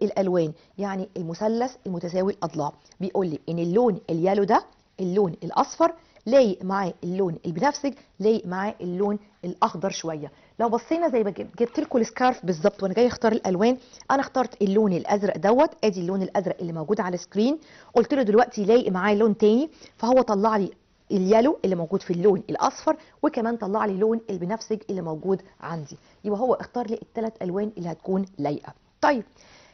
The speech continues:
الثلاث الوان اللي هتكون لايقه دي انا بكتبهم فين؟ انت بتاخد الرقم ده كوبي وتروح لازقه في الفوتوشوب. تعالوا نشوف هنعمله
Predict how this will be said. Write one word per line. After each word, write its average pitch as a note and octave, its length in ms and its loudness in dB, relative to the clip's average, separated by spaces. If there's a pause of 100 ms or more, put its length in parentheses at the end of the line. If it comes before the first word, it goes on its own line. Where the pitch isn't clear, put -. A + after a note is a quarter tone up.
(140)
الثلاث F#4 400 4
الوان C#4+ 240 4
اللي D#4+ 120 0
هتكون D4+ 240 -4
لايقه D4 220 2
دي G#3+ 300 -2
انا A#3+ 120 2
بكتبهم B3+ 460 -2
فين؟ A3 340 0 (360)
انت C4 200 0
بتاخد D4+ 440 2
الرقم B3 440 2
ده A3+ 180 2 (720)
كوبي E4 440 2 (200)
وتروح C4 280 -2
لازقه C4+ 280 0
في - 80 -6
الفوتوشوب. G#3 480 -4 (360)
تعالوا E4+ 220 4
نشوف D#4+ 280 -2
هنعمله G#3 420 2